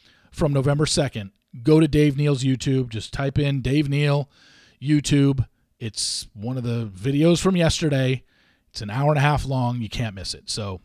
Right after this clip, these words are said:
go check that out if you're interested. This podcast brought to you by Ibotta.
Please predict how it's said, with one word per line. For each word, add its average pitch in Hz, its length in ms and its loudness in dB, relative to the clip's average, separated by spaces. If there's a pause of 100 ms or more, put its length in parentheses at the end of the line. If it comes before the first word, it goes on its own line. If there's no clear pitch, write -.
(140)
go 151 140 4
check 151 280 4
that 123 160 -2
out 92 220 -8 (440)
if 113 200 -10
you're 107 120 -6
interested. - 420 -14 (1300)
This - 140 -8
podcast 202 540 2
brought 190 260 0
to 269 100 -8
you 254 80 -4
by 190 420 0 (120)
Ibotta. 156 540 2